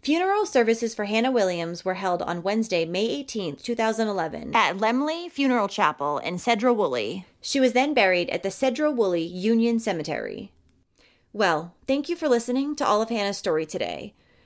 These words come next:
I don't understand why these people, or monsters, wanted to adopt two more children when they already had seven of their own, and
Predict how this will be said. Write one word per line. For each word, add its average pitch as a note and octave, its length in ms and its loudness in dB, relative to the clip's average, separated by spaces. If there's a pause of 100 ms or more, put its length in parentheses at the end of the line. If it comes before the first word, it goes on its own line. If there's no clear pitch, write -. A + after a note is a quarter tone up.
(160)
I B3+ 80 8
don't F4+ 140 4
understand C4 480 0
why G3+ 100 4
these F#3+ 220 -2
people, C#4 600 -2 (100)
or F3 540 2
monsters, A3+ 1200 -2
wanted D#4 320 0
to C#4+ 140 4
adopt G#3+ 520 2 (140)
two D#4+ 180 0
more C#4 280 2
children D#3 640 -2 (220)
when A3+ 160 4
they D4 120 4
already E4+ 240 2
had B3 380 0
seven C#4 380 2
of A#3 160 2
their G#3 200 4
own, D3 420 -4 (500)
and E4 400 2